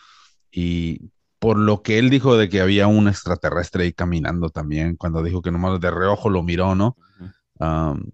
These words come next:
Speaker 1: I mean, fuck, puede que sea, ¿no? I mean, que ya tengan ahí personas trabajando, o sea,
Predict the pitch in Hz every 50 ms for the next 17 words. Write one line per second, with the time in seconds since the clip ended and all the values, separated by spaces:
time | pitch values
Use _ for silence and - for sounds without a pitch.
0 | - _ - - 90 98 92 92 95 - - 107 143 147 - - 98 117 131 127
1 | 135 90 - 123 120 143 123 110 143 175 180 _ _ _ _ _ _ _ _ _
2 | _ - 90 90 95 92 95 92 95 _ _ _ _ _ _ _ _ _ - 101
3 | 95 95 95 98 101 95 - 104 104 101 98 98 98 95 - 101 87 92 104 98
4 | 92 - 90 90 90 107 101 98 98 101 101 151 73 - -